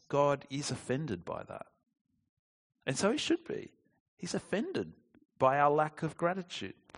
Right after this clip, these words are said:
And if you've never said sorry to him about that and acknowledged him as the giver of every good gift, why haven't you? This is the first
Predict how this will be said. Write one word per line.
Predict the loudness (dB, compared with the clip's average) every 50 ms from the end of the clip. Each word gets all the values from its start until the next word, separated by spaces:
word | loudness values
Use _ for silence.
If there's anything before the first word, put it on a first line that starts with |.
| -20 _ _ _ -20 _ _ _ _ _ _ _ _
And | -2 -2
if | 0 0
you've | -2 -2 0
never | 2 4 6 6 6 6
said | 4 4 0 0 0 0 0 -4
sorry | -6 -2 2 4 6 6 4 4
to | 0 -2 -4
him | -2 0 0 -2
about | -2 0 0 0 0 0
that | 0 -2 -2 -4 -6 -8 -10
and | -10 -8 -8
acknowledged | -8 -6 -2 2 4 4 4 4 2 0 -2 -8 -8 -8 -12 -16 -16 _ _
him | -2 0 2 2 2
as | 0 -2 -2 -2 -4
the | -8
giver | -8 -4 0 0 2 4 4
of | 4 4 4
every | 2 2 2
good | 0 0 -2 -2 -2
gift, | -2 -2 -2 -2 -4 -10 -20 -20 -20 -20 -20 _ _ _ _ _
why | 0 2 2 2
haven't | 2 0 -4 -8 -8 -8 -8 -8
you? | -8 -10 -10 -14 -20 _ _ _ _ _ _ _ _ _ _ _ _ _ _ _ _ _ _ _ _ _ -20 -20 _ _ _ _ _ _ _ _ _ _ _ _ _ _ _ _ _ _ _ 2
This | 4 4 6
is | 6 6
the | 4 4
first | 8 10 10 10 10 8 2